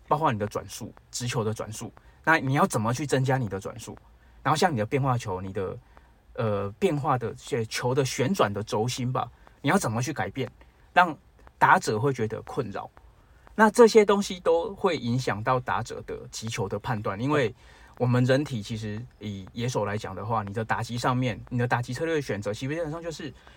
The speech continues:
我要看到球，我才能够打得到嘛。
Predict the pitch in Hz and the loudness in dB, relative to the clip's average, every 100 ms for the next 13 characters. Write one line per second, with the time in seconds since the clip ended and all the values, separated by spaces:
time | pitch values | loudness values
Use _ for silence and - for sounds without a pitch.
0 | - - 143 143 226 208 - 190 165 165 | -20 0 4 8 10 8 8 2 4 2
1 | 127 - - - - _ _ _ - - | 2 -6 -12 -14 -20 _ _ _ -16 -4
2 | 127 143 127 131 156 - - - 127 117 | 0 2 2 4 4 2 -4 -4 -4 -4
3 | 73 | -4